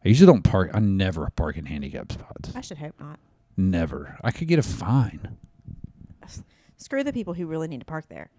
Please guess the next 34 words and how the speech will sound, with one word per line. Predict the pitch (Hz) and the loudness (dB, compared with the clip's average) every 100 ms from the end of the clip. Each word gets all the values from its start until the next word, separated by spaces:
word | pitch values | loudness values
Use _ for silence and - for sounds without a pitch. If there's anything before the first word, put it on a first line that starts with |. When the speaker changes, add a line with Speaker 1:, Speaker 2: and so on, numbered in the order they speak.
| - | 2
Speaker 1:
Nobody | 156 226 196 170 - | 6 8 6 2 4
ever, | 117 107 | 4 4
have | 131 | 2
you | 170 | 2
noticed | 185 185 165 | 2 2 0
that | 151 | -2
nobody | 113 120 110 98 | 2 2 4 2
ever | 87 | 0
parks | 82 90 85 - | 2 2 2 -4
there? | 76 - - - _ | -6 -6 -20 -20 _
But | - - | 2 4
all | 131 127 127 | 4 6 6
I | 123 | 4
see | 110 - 117 | 2 2 4
when | 104 95 | 4 2
I'm | 92 | 2
on | 98 | 4
the | 92 | 4
road | 90 90 | 6 6
is | 80 | 4
handicapped | - - 90 85 87 - | 0 0 -2 -2 -6 -6
drivers. | 76 69 - - - - _ _ - - - - - - - - _ _ | -8 -8 -12 -18 -20 -20 _ _ -20 -20 -20 -20 -20 -20 -20 -20 _ _
Speaker 2:
Yeah. | 240 190 220 - _ _ _ _ _ _ _ _ _ _ | -8 -8 -8 -14 _ _ _ _ _ _ _ _ _ _
Speaker 1:
You | 120 | 10
Speaker 2:
Well, | |
Speaker 1:
know | 143 127 | 10 10
what? | - | 2
Speaker 2:
they, | - | -10
they | - 403 | -6 -6
do | 403 - | -6 -6
park | 185 156 | -8 -6
there. | 208 | -6
There's | 277 | -6
just, | 349 | -6